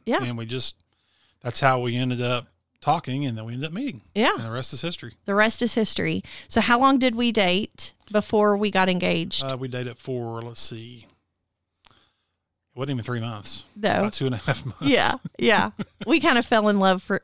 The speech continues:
Speaker 1: pretty fast. And so then after we got engaged, how long did it take for us to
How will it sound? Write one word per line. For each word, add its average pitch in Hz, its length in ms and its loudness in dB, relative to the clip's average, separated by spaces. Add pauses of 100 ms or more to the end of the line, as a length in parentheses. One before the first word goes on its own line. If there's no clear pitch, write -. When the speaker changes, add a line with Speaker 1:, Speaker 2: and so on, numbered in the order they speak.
Speaker 1:
pretty 202 220 0
fast. 180 600 0
And 208 120 4
so 208 400 6
then 240 540 4
after 208 320 2
we 214 100 2
got 202 160 4
engaged, 185 560 2
how 196 220 2
long 185 380 4
did 185 200 0
it 175 140 -2
take 180 220 -2
for - 120 -4
us 180 140 -4
to - 240 -2